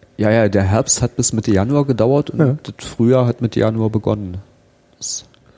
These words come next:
Speaker 2: Und heute war ich völlig entsetzt, dass es so kalt war.
Speaker 1: Ja, ja, es war schlimm.
Speaker 2: Ja.
Speaker 1: Es war schlimm.
Speaker 2: Nee, Karlowatschko. Ist halt, ne, Wegbier.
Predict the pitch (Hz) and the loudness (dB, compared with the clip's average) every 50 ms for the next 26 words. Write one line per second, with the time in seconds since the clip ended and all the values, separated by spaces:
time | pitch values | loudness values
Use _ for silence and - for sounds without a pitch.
0 | _ _ _ 127 120 107 127 151 156 156 131 127 123 - - 143 139 117 135 131 | _ _ _ -4 0 2 2 2 2 2 0 0 0 0 2 2 2 2 0 -2
1 | 117 110 131 139 - - - 123 113 120 - - - - - - 117 123 131 135 | 0 0 0 0 -2 -2 -4 -4 -2 -2 -6 -6 -8 -4 -2 0 2 2 2 2
2 | - - 127 123 - - - - - - _ - 143 123 131 131 127 131 127 120 | 0 0 -2 -2 0 -4 -6 -6 -6 -20 _ -6 0 2 2 4 4 4 4 4
3 | 117 110 104 101 98 - 104 92 113 107 101 98 98 107 - _ - - - - | 4 4 2 0 0 -2 -4 -4 -2 -2 0 -2 -4 -4 -8 _ -18 -14 -12 -12
4 | 95 - - - 95 92 - _ _ - - - - - - - - - _ - | -12 -12 -12 -14 -14 -16 -18 _ _ -20 -18 -18 -18 -18 -20 -20 -20 -14 _ 2
5 | 120 117 120 - - 110 107 117 127 123 131 131 - - - - 135 123 120 - | 2 2 2 2 0 0 2 2 2 2 0 -2 -2 -4 0 2 2 2 2 -4
6 | - _ _ - _ _ _ - - - _ - - - - - - - - - | -12 _ _ -20 _ _ _ -20 -20 -20 _ -20 -20 -20 -20 -20 -20 -20 -20 -20
7 | - - _ _ _ _ - - 117 110 - - 120 131 127 117 120 120 120 - | -20 -20 _ _ _ _ -2 0 0 0 0 0 0 0 0 4 2 2 2 2
8 | - 117 113 113 110 | 2 2 4 4 2